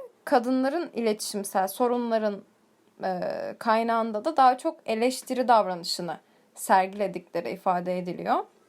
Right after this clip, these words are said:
Bir de bu duvar örme davranışında dikkat etmemiz gereken konu, yani başta da aslında biraz bahsettim. Yani hani bir noktada suskunlaşıp sonra hani durumu telafi etmek için bir adım atmak değil. Yani sürekli susmak.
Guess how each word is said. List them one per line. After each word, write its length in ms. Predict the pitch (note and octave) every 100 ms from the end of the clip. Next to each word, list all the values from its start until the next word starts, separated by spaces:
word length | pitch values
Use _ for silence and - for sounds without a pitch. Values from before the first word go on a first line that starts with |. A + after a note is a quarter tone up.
| _
Bir 140 | G#3+ A#3+
de 160 | D#4
bu 200 | D#4+ F4+
duvar 240 | A#3 B3+ E4
örme 300 | E4+ D#4 A3+
davranışında 760 | A3 A3 B3 C4 C#4+ C#4 C#4+
dikkat 300 | A3+ - D4
etmemiz 460 | D#4 D4 A#3+ A#3 A3
gereken 440 | A3 B3 C#4 C#4
konu, 340 | C4+ B3+ D4+ F#4+
yani 220 | A#3+ A3
başta 340 | A3+ - C#4
da 80 | C4
aslında 400 | B3+ - B3+ A#3+
biraz 280 | A#3 B3 A3+
bahsettim. 540 | A3+ B3+ C4 C4 F#4 A#4+ - - _ - -
Yani 280 | G#3 G#3 F#3+ A#3
hani 340 | B3 G#3 G#3+
bir 220 | D#4 F#4+
noktada 400 | E4+ D#4 D#4+ D4
suskunlaşıp 720 | D#4 D4 - D4+ C#4+ D4 E4
sonra 400 | - D4 C4+ C#4
hani 400 | C4+ C4 B3+ G#3+
durumu 360 | A#3 A#3+ B3+ C4+
telafi 460 | C4 A#3 A#3 B3 C4
etmek 360 | A#3 A#3+ A#3+
için 260 | - B3+ B3
bir 140 | A#3
adım 200 | G#3+ A#3
atmak 360 | A#3 - A#3+ A#3+ _
değil. 220 | A3+ A3 E3+
Yani 160 | E3+
sürekli 520 | F3 - D4 D#4+ D#4+
susmak. 520 | A3 G#3 - C#3+ -